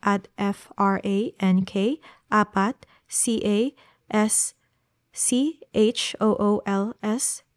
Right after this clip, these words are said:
dot com. Instagram, F R A N K apat C A S C H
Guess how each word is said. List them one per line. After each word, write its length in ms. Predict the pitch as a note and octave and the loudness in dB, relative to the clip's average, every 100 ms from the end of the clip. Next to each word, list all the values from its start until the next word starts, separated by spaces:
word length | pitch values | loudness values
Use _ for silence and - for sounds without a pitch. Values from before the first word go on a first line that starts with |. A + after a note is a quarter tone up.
| - | 0
dot 160 | A3 | 0
com. 1000 | G3 G3 - - - G#3+ F#3+ - G3 C4 - _ _ | 2 0 0 -4 0 2 4 4 2 2 -2 _ _
Instagram, 760 | - G#3+ - - G3+ G#3 A3+ D4+ _ _ _ - | 2 4 4 2 2 2 2 -2 _ _ _ 0
F 380 | G#3+ G#3+ - - _ | 4 4 0 -20 _
R 240 | - G#3+ G#3 | 4 4 4
A 220 | G#3 G#3 | 2 2
N 260 | - G3 G3 | 2 4 4
K 340 | - G3+ A#3+ - _ _ - | 2 0 -2 -4 _ _ 2
apat 400 | G#3 G3 G3 A#3+ _ _ | 2 4 0 0 _ _
C 320 | - - G#3 | -4 0 2
A 120 | F#3+ G3 C4+ _ - | 2 0 -2 _ -2
S 160 | G3 G#3 | 0 2
C 400 | - D#4 F#4+ - _ _ - | 2 4 2 -2 _ _ 0
H 340 | A3 - - | 2 2 -6